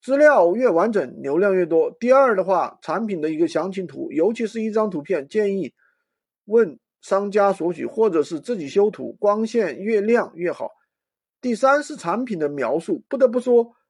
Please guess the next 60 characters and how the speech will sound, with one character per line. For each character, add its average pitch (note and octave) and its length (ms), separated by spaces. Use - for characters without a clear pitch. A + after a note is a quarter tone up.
包 C4 240
邮、 F3+ 200
年 E3 200
会 B3 160
礼 D3 140
物、 F3 180
朋 G3+ 200
友 F3+ 140
送 - 320
这 C4 180
类 A3+ 300
文 C#3+ 180
案 F#3 240
更 G3+ 320
大 F#3+ 240
程 D#3+ 160
度 F#3 80
上 F3+ 220
能 C#3+ 120
够 E3+ 160
提 D3+ 160
高 E3+ 220
销 G3+ 180
量。 G#3+ 220
第 A3 120
四 D4 200
的 A#3 80
话， F#3+ 180
设 A3+ 180
置 F#3+ 160
低 A#3 240
价 A#3+ 280
款， B2+ 300
为 A3+ 300
商 C#4 240
品 B3 160
引 D#3 160
流， D3+ 320
提 D#3 200
高 F#3+ 240
点 C#3 240
击 F3 100
量。 G#3 220
第 B3+ 160
五， E3 300
给 E3+ 260
产 E3+ 240
品 D#3+ 220
贴 F#3+ 180
标 G3 180
签， A3 320
会 A#3 160
有 E3 140
更 G3+ 320
大 G3 160
的 E3+ 140
一 E3 60
个 F3 120
精 A3+ 260
准 C#3+ 240